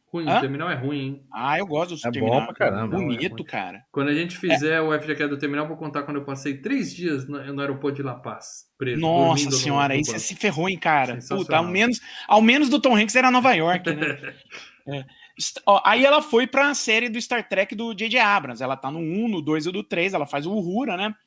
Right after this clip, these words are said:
Speaker 1: Uhum.
Speaker 2: Ela participa daquela comédia que eu já falei pra vocês, Morte no Funeral, muito boa, vale a pena ver.
Speaker 1: Vou adicionar no Letterboxd que você vai
Speaker 2: É
Speaker 1: pôr.
Speaker 2: bem legal, bem legal. Também tá em Os Perdedores, Colombiana, Guardiões da Galáxia um,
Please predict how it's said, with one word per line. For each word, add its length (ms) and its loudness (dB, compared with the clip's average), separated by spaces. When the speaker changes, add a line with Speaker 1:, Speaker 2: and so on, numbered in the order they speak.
Speaker 1:
Uhum. 120 -10
Speaker 2:
Ela 160 6
participa 380 0
daquela 260 2
comédia 320 -6
que 80 -10
eu 60 -6
já 140 -4
falei 240 -2
pra 120 -8
vocês, 280 -8
Morte 280 -4
no 80 -10
Funeral, 460 -2
muito 260 -4
boa, 280 0
vale 180 2
a 60 -2
pena 240 -6
ver. 280 -4
Speaker 1:
Vou 160 -2
adicionar 420 -4
no 280 -6
Letterboxd 840 -6
que 120 -20
você 80 -8
vai 100 -12
Speaker 2:
É 60 -12
Speaker 1:
pôr. 80 -4
Speaker 2:
bem 100 4
legal, 260 6
bem 120 0
legal. 260 0
Também 260 4
tá 140 2
em 100 0
Os 120 -2
Perdedores, 800 4
Colombiana, 760 0
Guardiões 440 0
da 80 2
Galáxia 500 4
um, 260 0